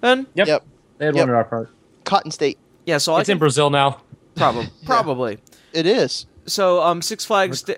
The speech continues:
Speaker 1: uh, so the Deja Vu, uh, Hypersonic X L C is another g-, great crappy coaster of awesomeness.
Speaker 3: But it still runs, though.
Speaker 1: No, it's gone.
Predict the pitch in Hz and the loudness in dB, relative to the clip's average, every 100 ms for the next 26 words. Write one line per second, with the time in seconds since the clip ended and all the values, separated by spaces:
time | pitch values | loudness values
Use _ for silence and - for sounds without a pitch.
0 | - 160 151 180 156 147 135 185 202 220 | -2 -2 0 0 2 2 0 -2 0 0
1 | 190 160 165 165 165 160 156 _ _ _ | 0 2 2 2 2 0 -4 _ _ _
2 | - 156 135 - 196 196 220 208 185 170 | -4 0 0 0 -2 -2 0 0 0 -2
3 | 156 - 170 - 151 147 165 165 165 156 | -4 0 0 0 -4 -2 0 0 0 -4
4 | 160 143 139 139 147 151 _ _ _ - | -10 -8 -4 0 -2 -4 _ _ _ -4
5 | 156 143 156 135 147 139 - 156 156 160 | 0 2 0 -4 -4 -4 -4 -4 -4 -10
6 | _ - 131 - 143 143 160 151 147 - | _ -14 -6 2 2 2 -2 -2 -2 -2
7 | - _ - - - 185 175 - 196 143 | -6 _ -20 -10 -2 -2 0 0 2 2
8 | 156 95 - - - 185 226 277 190 - | 0 -2 -8 -10 -8 -4 0 0 0 -4
9 | - 180 165 131 123 | 0 2 2 0 -6